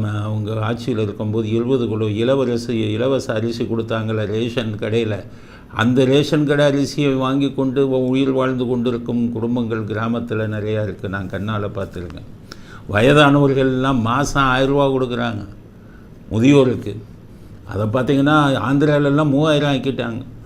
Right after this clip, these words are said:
இவங்க கொள்ளையடிக்கிறதுலே கு-, குறியா இருக்காங்க. அவங்கள பத்தி யாரு கவலைப்படுறது? ஆயிரம் ரூபா கொடுக்குறாங்க மாசம். மின்சார கட்டணம் எவ்வளோ கட்டுறது இந்த ஆயிரம் ரூபாயில?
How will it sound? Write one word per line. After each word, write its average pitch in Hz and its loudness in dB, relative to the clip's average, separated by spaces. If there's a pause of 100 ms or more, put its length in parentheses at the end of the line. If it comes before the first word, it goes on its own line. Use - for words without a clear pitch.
(220)
இவங்க 143 2
கொள்ளையடிக்கிறதுலே 151 2
கு-, 143 0
குறியா 135 2
இருக்காங்க. 113 -4 (160)
அவங்கள 110 -2
பத்தி 117 -2
யாரு 113 0
கவலைப்படுறது? 107 -6 (400)
ஆயிரம் 135 4
ரூபா 160 2
கொடுக்குறாங்க 120 -2
மாசம். 101 -8 (320)
மின்சார 151 2
கட்டணம் 135 0
எவ்வளோ 131 0
கட்டுறது 117 -4
இந்த 113 -2
ஆயிரம் 110 -2
ரூபாயில? 110 -2